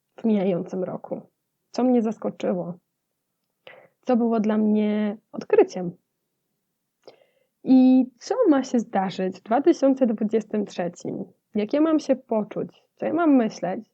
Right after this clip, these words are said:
żeby w grudniu dwa tysiące dwadzieścia trzy powiedzieć sobie, że to był bardzo dobry rok? I z tym ostatnim pytaniem chcę cię zostawić. Oraz oczywiście z zachętą do tego, żebyś sobie sprawdziła,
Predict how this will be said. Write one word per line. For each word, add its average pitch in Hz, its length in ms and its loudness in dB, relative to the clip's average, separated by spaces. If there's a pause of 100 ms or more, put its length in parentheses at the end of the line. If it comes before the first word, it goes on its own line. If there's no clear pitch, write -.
(440)
żeby 233 240 2
w 220 100 0
grudniu 262 480 4
dwa 208 220 -4
tysiące 285 440 0
dwadzieścia 226 520 -2
trzy 185 460 -8 (400)
powiedzieć 254 520 4
sobie, 220 280 -2
że 220 120 -6
to - 100 -6
był 214 180 -2
bardzo 226 360 -4
dobry 180 360 -6
rok? - 340 -14 (1400)
I 247 60 0
z - 80 -10
tym 277 160 2
ostatnim 320 460 4
pytaniem 262 400 4
chcę - 140 -8
cię 240 140 -2
zostawić. 185 680 -8 (960)
Oraz 247 240 4
oczywiście 240 540 0
z 208 40 -2
zachętą 254 460 0
do 202 120 -2
tego, 190 320 -4
żebyś 190 280 -6
sobie 196 240 -8
sprawdziła, 202 640 -4